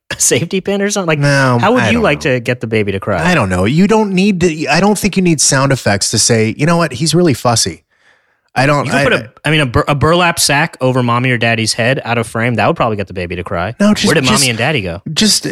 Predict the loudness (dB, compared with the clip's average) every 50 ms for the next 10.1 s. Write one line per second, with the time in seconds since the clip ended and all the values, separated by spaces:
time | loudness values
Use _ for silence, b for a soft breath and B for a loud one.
0 | -4 -2 0 0 2 0 0 -2 -2 -2 -2 -2 -2 0 0 0 0 2 2 2
1 | 2 2 2 0 0 0 0 0 0 -2 -6 -8 -12 -16 _ _ _ _ _ _
2 | _ _ 0 2 2 2 2 0 -2 -4 -4 0 2 2 4 2 2 0 -2 -2
3 | -2 -6 -4 -2 0 0 2 2 0 0 0 0 0 2 2 2 2 2 2 2
4 | 0 -2 -4 -8 -14 -16 -20 -20 _ _ -6 -2 0 2 2 2 2 2 0 0
5 | 0 0 -2 -4 -4 -4 -4 -4 -4 -2 -2 0 0 0 0 0 -2 -2 -2 -4
6 | -4 -4 -4 -6 -6 -8 -4 -2 0 0 0 0 -2 B B B B B B B
7 | _ -2 0 2 2 2 0 0 0 2 2 2 2 0 -4 -4 -2 0 0 2
8 | 2 2 2 2 0 0 0 0 2 2 2 0 0 -2 -2 -4 -2 -2 0 0
9 | 0 0 0 0 0 0 0 2 2 2 2 2 2 0 0 0 0 2 0 0
10 | -2 -2 -8